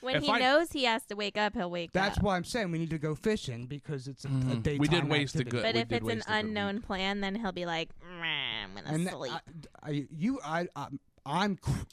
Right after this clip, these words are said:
Speaker 3: depressed when I sleep like that, and I have, especially after the Phillies. There's two days after the Phillies fucking tr-, shit the bed.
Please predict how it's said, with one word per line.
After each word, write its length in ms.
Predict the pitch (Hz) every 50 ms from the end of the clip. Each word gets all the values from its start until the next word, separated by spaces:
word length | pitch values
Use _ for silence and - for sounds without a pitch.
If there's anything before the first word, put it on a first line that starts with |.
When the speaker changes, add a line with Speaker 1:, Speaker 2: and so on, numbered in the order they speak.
| - _ _ _ _ _ _ _ _ -
Speaker 3:
depressed 520 | 151 - - - 143 131 117 - - -
when 120 | 113 107
I 80 | 104 104
sleep 320 | - - - 107 98 -
like 140 | 98 98 98
that, 140 | 98 104 -
and 120 | 151 156
I 100 | 156 156 151
have, 480 | 147 160 175 170 156 135 123 120 - - - _ _ _ - - -
especially 380 | - - 160 160 - - 151
after 140 | 139 - 127
the 80 | 120 117
Phillies. 440 | - - 120 120 131 139 135 - - -
There's 200 | 131 131 123 113 127 131 - _
two 140 | - - 180
days 260 | 160 160 160 160 143
after 240 | 151 147 151 - 160
the 80 | 143 123
Phillies 420 | - - 123 127 139 139 117 - - _ _ _ _ -
fucking 300 | - 147 139 - 135 127
tr-, 100 | - - - - _ _ -
shit 200 | - - 151 -
the 60 | 135
bed. 280 | 113 123 120 131 147